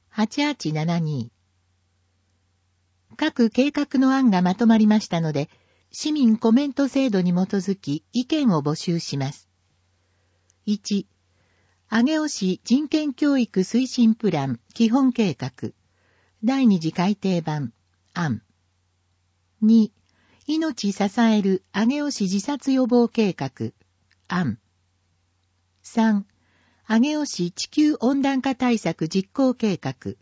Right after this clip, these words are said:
区域施策編、案。四、第九期上尾市高齢者福祉計画、介護保険事業計画、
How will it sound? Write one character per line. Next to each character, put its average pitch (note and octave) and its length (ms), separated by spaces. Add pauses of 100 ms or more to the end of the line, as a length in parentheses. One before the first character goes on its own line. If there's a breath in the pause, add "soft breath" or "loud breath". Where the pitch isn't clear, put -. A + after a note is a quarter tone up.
(440)
区 D4+ 160
域 D#3+ 240
施 F3 180
策 F#3+ 340
編、 C#3+ 300 (600)
案。 F3+ 320 (1300)
四、 A#3 380 (800)
第 C#4 320
九 C4 260
期 D#3 340 (200)
上 B3+ 280
尾 C4+ 120
市 F#3 240
高 D4+ 260
齢 D4 180
者 F3+ 200
福 - 220
祉 - 180
計 G#3+ 220
画、 - 420 (720)
介 C#4+ 260
護 C#4+ 140
保 C#4 100
険 F#3+ 320
事 G3+ 160
業 B3+ 240
計 G#3 240
画、 C#3 180